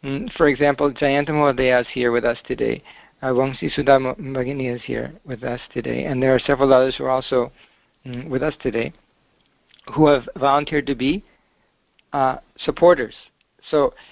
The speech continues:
you, the teacher, has the opportunity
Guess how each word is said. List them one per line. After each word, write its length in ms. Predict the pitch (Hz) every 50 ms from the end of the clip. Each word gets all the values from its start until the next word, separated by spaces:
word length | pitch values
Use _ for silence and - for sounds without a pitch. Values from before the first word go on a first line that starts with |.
| _ _ _ -
you, 260 | 143 160 185 214 - - 135 147
the 100 | 156 151
teacher, 720 | 151 - 220 254 247 - - 151 131 120 123 135 - - _ _ _ _ _
has 220 | - 139 147 151 -
the 100 | - 160
opportunity 600 | 147 147 151 - 156 - - 156 156 156 156 151